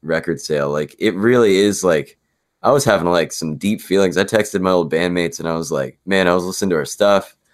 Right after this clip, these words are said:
remembering the good times." And it's, it's really powerful to be able to record.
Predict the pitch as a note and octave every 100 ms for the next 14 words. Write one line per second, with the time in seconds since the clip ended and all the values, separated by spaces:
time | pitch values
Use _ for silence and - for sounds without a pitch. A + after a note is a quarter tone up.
0 | _ _ _ _ - G2 G2 G2 F2+ F2+
1 | F2 F#2 F#2 F#2 F2+ D#2+ D#2 D#2 E2 _
2 | _ _ _ A2+ G#2+ - - G2 G#2+ C3
3 | G2+ G#2 G#2+ A2 F#2+ F#2 - A2 A2+ G#2+
4 | G2+ G#2 G#2 G2+ G#2+ F#2+ D#2+ D#2+